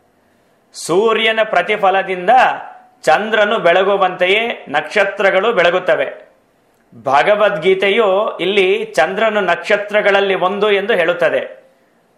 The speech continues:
ಮಿನುಗುವ ನಕ್ಷತ್ರಗಳು ಸೂರ್ಯಗಳಲ್ಲ, ಆದರೆ ಚಂದ್ರನನ್ನು ಹೋಲುತ್ತವೆ ಎಂದು ಸೂಚಿಸುತ್ತದೆ ಇಲ್ಲಿ ಭಗವದ್ಗೀತೆಯಲ್ಲಿ.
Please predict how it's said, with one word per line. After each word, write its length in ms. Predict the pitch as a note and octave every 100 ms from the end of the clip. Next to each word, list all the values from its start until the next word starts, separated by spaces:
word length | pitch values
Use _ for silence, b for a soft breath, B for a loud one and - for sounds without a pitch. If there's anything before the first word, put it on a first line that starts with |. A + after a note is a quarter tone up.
| -
ಮಿನುಗುವ 640 | A#2+ C#3+ F#3+ G#3+ G#3+ G#3
ನಕ್ಷತ್ರಗಳು 1200 | G3 F3+ - G#3 G#3 G3 F3 F#3+ G3 F3+ A#3+ - - _
ಸೂರ್ಯಗಳಲ್ಲ, 880 | - E3 F#3+ G#3 G#3+ G3+ F#3+ F3+ G#3 A3
ಆದರೆ 480 | A3 F3 F3+ F#3 F3+
ಚಂದ್ರನನ್ನು 760 | F3 E3+ F#3+ G#3+ G#3 G3+ G#3 F#3
ಹೋಲುತ್ತವೆ 1080 | E3+ F3+ G3 - F#3 F3+ A3+ B3 - - - -
ಎಂದು 260 | D#3+ G#3 G3+
ಸೂಚಿಸುತ್ತದೆ 840 | G3+ G3+ G#3 G3+ G3 G3 E3 F3
ಇಲ್ಲಿ 420 | A#3 F#3+ F3 E3+
ಭಗವದ್ಗೀತೆಯಲ್ಲಿ. 1200 | C#3+ D3 F#3 F#3+ D3 E3+ E3 D3 C3 - - _